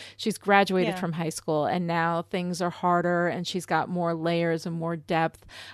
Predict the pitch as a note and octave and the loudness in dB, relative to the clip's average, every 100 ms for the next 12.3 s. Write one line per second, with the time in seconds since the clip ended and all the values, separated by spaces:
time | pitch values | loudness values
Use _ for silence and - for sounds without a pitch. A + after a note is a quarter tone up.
0 | - F#3+ F#3 G#3+ G3+ G3 F#3+ F3+ - F3 | 2 4 4 4 4 4 2 -2 -4 -4
1 | E3 F3 E3+ D#3+ D#3 - - D4 A3 C#3+ | -2 -2 -4 -2 -4 -6 -2 -2 0 -2
2 | - E3 F3+ E3+ D#3 E3+ D#3 D#3 E3 E3 | -4 -6 -4 -4 -2 -2 -2 -4 -4 -4
3 | C#3+ - - - - - G3+ G3+ G3 G3+ | -6 -12 -20 -18 -6 4 8 8 6 4
4 | G#3 A#3+ A#3 D4+ D#4 D#4+ C#4+ A#3+ A3+ A#3 | 6 6 8 6 6 4 4 4 4 2
5 | G#3 - F4+ - E4+ A#3+ G#3+ A3 F#3+ F#3+ | 0 0 0 0 -2 0 -2 -2 0 0
6 | F3+ F3 E3+ - G#3 A3 B3 B3 A#3 G3+ | 2 4 4 4 2 2 2 2 2 2
7 | F#3+ - - - A3+ F#3+ F#3 F3 F3 - | 0 -4 -10 -4 -2 0 0 -2 -6 -10
8 | - - - A#3 A3 G#3+ - G3 G3 G3+ | -20 -16 -2 4 6 4 4 6 6 6
9 | G3 E3+ F#3+ F3+ - - A#3 - G3+ F3 | 2 2 0 0 -4 0 0 0 -4 -6
10 | - - A#3+ A3 E3 C3+ F3+ F#3 G3+ - | -6 -2 0 0 -2 -4 -2 -2 -4 -6
11 | B3+ B3+ - B3 G#3+ G#3 G3+ G3+ F3+ F#3 | -4 -4 0 0 2 2 2 2 2 0
12 | F#3 F#3 - | 2 0 -2